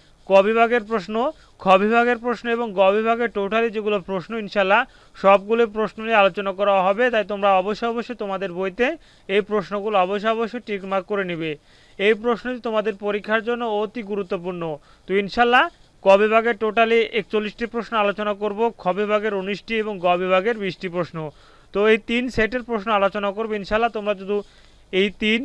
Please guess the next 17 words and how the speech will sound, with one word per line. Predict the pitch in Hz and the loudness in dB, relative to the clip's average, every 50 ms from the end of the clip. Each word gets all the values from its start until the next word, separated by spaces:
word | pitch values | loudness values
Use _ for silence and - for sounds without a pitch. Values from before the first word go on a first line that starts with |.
| 269 196 170 | -4 -6 -4
বিভাগের | 185 175 185 190 208 208 226 240 233 | -2 2 4 4 4 4 4 0 0
প্রশ্ন | 208 214 214 208 - - 220 220 | 0 -4 -6 -6 -4 -4 -6 -6
যদি | 208 226 - - | -6 -6 -4 -2
কমপ্লিট | 196 190 185 196 226 202 | -2 -2 -2 -4 -6 -6
করতে | - 226 208 - 214 | -6 -6 -6 -4 -4
পারো, | 202 220 226 233 | -2 0 2 4
আশি | 208 196 180 190 | 2 2 2 -2
থেকে | 226 220 202 214 202 190 | -6 -6 -6 -4 -2 0
নব্বই | 180 175 165 208 220 208 | 0 0 0 0 -2 -2
পার্সেন্ট | 214 208 196 190 196 - | -2 -6 -6 -8 -10 -8
প্রশ্ন | 202 185 - 220 214 | -8 -8 -8 -6 -2
কমন | 190 190 180 180 175 175 170 | 0 0 0 2 2 0 0
আসবে। | 151 151 165 151 139 - _ _ _ - _ _ _ _ - | 2 0 -2 -2 -2 -4 _ _ _ -20 _ _ _ _ -2
তো | 208 | 0
তোমাদের | 190 226 214 226 233 247 254 196 175 196 | 2 4 6 8 8 8 6 4 6 8
দর্শন | 190 196 190 - - 240 269 330 320 247 _ - _ _ _ _ _ _ _ _ _ _ - - _ _ - - _ _ _ _ - - | 8 8 6 6 4 2 2 2 0 -6 _ -20 _ _ _ _ _ _ _ _ _ _ -20 -20 _ _ -20 -20 _ _ _ _ -6 -2
চতুর্থ | 190 196 190 233 220 | -2 0 0 0 0